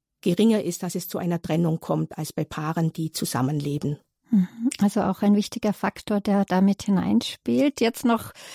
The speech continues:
Speaker 2: w-, jeder interessiert wahrscheinlich, jeder Zuhörer, äh,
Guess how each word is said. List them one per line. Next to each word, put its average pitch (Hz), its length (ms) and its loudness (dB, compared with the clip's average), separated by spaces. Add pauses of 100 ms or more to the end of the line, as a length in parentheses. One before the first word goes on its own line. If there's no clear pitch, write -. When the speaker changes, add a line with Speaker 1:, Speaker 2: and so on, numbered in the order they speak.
(180)
Speaker 2:
w-, 226 140 -8 (280)
jeder 233 400 2
interessiert 226 560 -4
wahrscheinlich, 208 520 0
jeder 214 200 -2
Zuhörer, 208 760 2
äh, 196 180 4